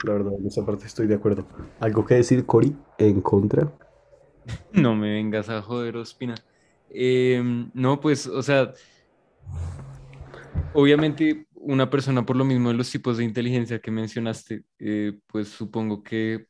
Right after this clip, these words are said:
Speaker 2: tal vez se vea mucho más inclinada a una cierta, a un cierto tipo de materia que a otra. Eh, pero pues,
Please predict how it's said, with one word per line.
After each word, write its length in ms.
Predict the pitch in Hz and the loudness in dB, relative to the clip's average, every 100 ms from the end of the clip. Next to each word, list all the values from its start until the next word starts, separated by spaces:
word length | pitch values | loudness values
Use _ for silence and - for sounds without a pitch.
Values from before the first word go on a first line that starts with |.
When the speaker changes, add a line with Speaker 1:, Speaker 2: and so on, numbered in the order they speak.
| _ _ - | _ _ -4
Speaker 2:
tal 180 | 107 | -2
vez 160 | 107 107 | -2 -4
se 100 | 117 | -2
vea 140 | 113 | -2
mucho 280 | 113 113 - | -2 -6 -6
más 200 | 110 101 | -6 -6
inclinada 440 | 110 101 117 113 107 | -8 -8 -8 -4 -2
a 20 | |
una 200 | 101 104 | -2 -2
cierta, 640 | 101 110 95 110 104 98 - | 0 -2 0 0 0 -2 -8
a 100 | - | -8
un 140 | 110 107 | -6 -6
cierto 320 | 117 - 107 | -8 -10 -10
tipo 200 | 113 113 | -8 -6
de 60 | |
materia 400 | 110 110 117 110 104 | -4 -4 -2 -2 -2
que 80 | |
a 40 | 107 | -2
otra. 260 | 107 - - _ _ _ _ _ _ - | -2 -4 -12 _ _ _ _ _ _ -2
Eh, 320 | 123 120 120 | 2 4 4
pero 220 | 143 127 127 | 4 2 2
pues, 340 | 123 104 104 | 0 -2 -8